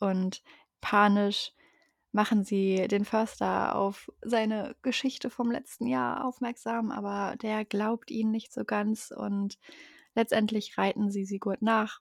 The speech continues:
und verfolgen ihn quasi auf Gut Greifenau, kriegen noch mit, wie er die Biber in den Stall bringt und ein Telefonat führt. Aber auch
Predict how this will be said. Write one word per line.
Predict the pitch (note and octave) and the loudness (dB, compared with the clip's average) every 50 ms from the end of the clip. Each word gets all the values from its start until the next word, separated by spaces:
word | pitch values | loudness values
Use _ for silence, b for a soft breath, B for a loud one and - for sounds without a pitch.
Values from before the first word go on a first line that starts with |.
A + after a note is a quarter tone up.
| _ _ | _ _
und | - A3 G#3+ G#3 G3+ G3 G3 G3 G3+ - - - _ | -2 0 2 2 2 2 0 0 -2 -4 -6 -10 _
verfolgen | - - - A3+ A3 G#3+ - - G#3+ G#3+ G#3 G#3 - | -18 -8 -4 -4 -4 -2 0 0 0 0 0 0 -2
ihn | G#3 G3+ G3+ | -2 -2 -2
quasi | - - - G3+ G3+ G3+ - G#3 G#3 - | -4 -2 -2 -2 -2 -2 -2 -4 -2 0
auf | - G3+ G3 G3+ - - - _ _ - | 2 2 2 2 0 -4 -14 _ _ -10
Gut | G#3 - B3+ B3+ - - | -6 -2 -2 -2 -2 -4
Greifenau, | - - A3+ G#3+ A3+ - - A3 G#3 G#3 G3 G3 G3 G3+ G#3+ - B B B B B B B B B B B B | 0 0 2 2 2 0 0 0 0 2 2 2 0 0 0 -4 B B B B B B B B B B B B
kriegen | - - B3 A#3 | -6 -2 0 2
noch | A3+ A3 G#3 | 2 2 0
mit, | G#3+ G#3 G#3+ - - | 0 -2 -2 -2 -2
wie | G#3+ | -2
er | G3+ G3 G3+ | 0 0 0
die | G3+ G3+ | -2 -2
Biber | G#3 G#3+ G#3+ G#3+ G#3 | -2 -2 -2 0 -2
in | G#3 | -2
den | G3+ G3+ | 0 2
Stall | G#3 - - - A3 A3+ A3 | 0 0 2 0 0 0 0
bringt | - _ A3 G#3+ G#3+ - | -2 _ 0 0 0 0
und | A3 G#3 - - | 0 -2 -2 -2
ein | G#3 G3 | -2 -2
Telefonat | G3 - G3+ G3 G3 - - G3+ G3 F#3+ F#3+ F#3+ F#3 F#3 F3+ F3+ F3+ F3+ - | -2 -2 -2 -4 -4 -2 -2 -2 0 2 2 2 0 0 0 -2 -2 -4 -6
führt. | - - - - G3 F#3+ G3 G3+ A#3+ C#4 D4 - - - - - | -12 -10 -4 -2 0 0 0 0 0 -2 -2 -4 -8 -16 -6 2
Aber | - G3+ G3 G3 G3 F#3+ F#3+ - - | 4 4 6 6 4 2 4 2 2
auch | F#3 F3+ F#3 - | 2 2 2 0